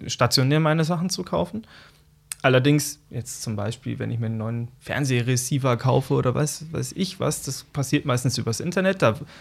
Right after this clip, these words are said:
ich bin so ein D-H-L-Tracking-Nummer-Fetischist, <laughs> möchte ich fast schon sagen. Ja, also ich schaue dann regelmäßig rein, wann ist denn mein Paket da? Ist es schon da? Ist es schon da?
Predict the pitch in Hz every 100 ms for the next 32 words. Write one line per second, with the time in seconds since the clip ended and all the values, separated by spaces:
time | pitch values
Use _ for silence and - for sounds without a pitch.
0 | - - _ - - 147 147 131 120 127
1 | 123 127 139 123 131 139 139 139 - 151
2 | - 139 131 131 127 120 117 113 _ _
3 | - _ _ - 127 135 - 147 147 147
4 | 127 - 131 156 131 151 131 131 127 135
5 | 147 139 127 - 127 123 117 123 123 117
6 | - 113 113 120 113 113 113 117 110 110
7 | 117 - 110 123 123 131 131 117 113 107
8 | 127 123 - 135 131